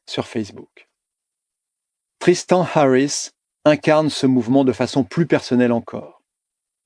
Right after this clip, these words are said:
Ancien designer en charge de l'éthique chez Google, chargé donc de créer un design des interfaces qui puisse préserver le libre arbitre de l'utilisateur,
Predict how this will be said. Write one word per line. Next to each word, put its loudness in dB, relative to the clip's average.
Ancien 2
designer 2
en -2
charge -2
de 4
l'éthique 0
chez -2
Google, 0
chargé 2
donc -2
de 2
créer 0
un 4
design 2
des 0
interfaces -2
qui -4
puisse -8
préserver 2
le 4
libre 2
arbitre 2
de 4
l'utilisateur, 0